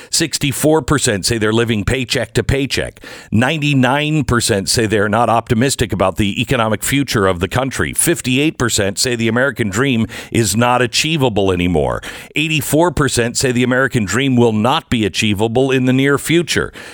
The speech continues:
Ninety-seven percent say Biden administration is waging a war on the middle class. Ninety-eight say the U S is not better off now than when they were a kid. That's how the average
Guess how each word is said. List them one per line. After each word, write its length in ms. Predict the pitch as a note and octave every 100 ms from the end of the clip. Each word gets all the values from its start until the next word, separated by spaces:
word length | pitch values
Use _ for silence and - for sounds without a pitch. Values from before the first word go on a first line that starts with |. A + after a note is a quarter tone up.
| -
Ninety-seven 840 | G2 D3 D3 C#3 - E3 F3+ D#3+ A2
percent 460 | G#2 F#2 G2 A2
say 200 | - A2+
Biden 400 | F#2+ A#2 D3 D3
administration 720 | A#2+ A#2 A2 - C3 C#3 A#2+
is 140 | A2 F#2
waging 460 | A#2 C#3+ B2+ B2
a 80 | A2+
war 720 | G2+ E2+ B2+ G#3+ E3+ A2 G2 -
on 180 | G#2+ G#2+
the 80 | G#2
middle 300 | A2+ A#2 G#2+
class. 460 | - A2+ G#2+ - - - -
Ninety-eight 540 | C3 B2 A#2 B2 B2
say 280 | - G#2+ G2
the 140 | F#2+
U 240 | G2+ A2+ G#2+
S 180 | G2 G#2+
is 160 | E2+
not 300 | G2+ A#2 G2
better 260 | G2+ F2 E2+
off 220 | D#2 -
now 320 | G2 F#2+ G2
than 200 | F#2+ F#2
when 200 | F#2+ G2
they 120 | F2
were 240 | F2 F2 E2+
a 60 |
kid. 500 | D#2 - F2 B1+ G1+ - - - -
That's 540 | - G#2+ E3 G3 - - -
how 400 | C#3+ C3+ C3+ -
the 260 | G#2+ A2+ -
average 640 | A2+ A#2+ A2 A#2 G2+ -